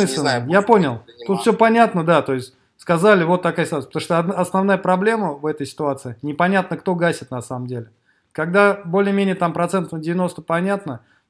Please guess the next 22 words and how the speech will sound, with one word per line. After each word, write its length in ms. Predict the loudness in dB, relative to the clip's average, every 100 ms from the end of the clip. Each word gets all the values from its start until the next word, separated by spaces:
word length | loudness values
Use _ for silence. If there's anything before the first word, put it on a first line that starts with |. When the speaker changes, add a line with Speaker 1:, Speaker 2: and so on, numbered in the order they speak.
| -6
Speaker 1:
тогда 240 | -4 -2
это 140 | -2 -2
одна 200 | -4 -6
ситуация. 360 | -8 -10 -8
А 20 | -6
когда 340 | -4 0 0
вы 80 | 0
просто 280 | -4 -4 -6
хотите 520 | -6 -6 -6 -8 -8 _
всю 180 | -4 -2
нишу 320 | 0 -2 -6
загасить, 500 | -6 -4 -6 -6 -10
это 100 | -10
совсем 360 | -8 -8 -8 -8
другое, 280 | -8 -8 -8
правильно? 480 | -6 -4 -4 -8 -14 _ -8
На 140 | -6
глаз 300 | -4 -6 -6
так 180 | -12 -8
раз 240 | -6 -6
определил. 640 | -10 -10 -8 -8 -8 -10 -14 _ _ _ _ _ _ _ _ _ _ _
Вот. 460 | -8 -4 -2 -4